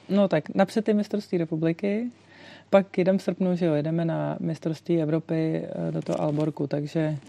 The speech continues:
to je teď takový jako gro toho, proč chtít trénovat, a protože se to blíží velmi rychle. A když by vyšlo mistrovství republiky, tak by pak třeba mohl být to E C C. <laughs> Bylo by to fajn.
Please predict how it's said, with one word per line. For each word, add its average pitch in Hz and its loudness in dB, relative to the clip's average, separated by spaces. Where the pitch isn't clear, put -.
to 185 6
je 175 10
teď 160 2
takový 156 0
jako 151 0
gro 165 6
toho, 165 4
proč - -2
chtít - -2
trénovat, 165 6
a 156 4
protože 160 -4
se 151 -6
to 170 0
blíží 160 2
velmi 165 6
rychle. 151 4
A 185 6
když 190 4
by 214 6
vyšlo 208 4
mistrovství 208 4
republiky, 202 6
tak 196 6
by 190 8
pak 185 4
třeba 170 2
mohl 165 2
být 156 2
to 175 2
E 147 2
C - 0
C. - -4
<laughs> - -2
Bylo 156 -2
by 156 -4
to 156 -6
fajn. 143 -4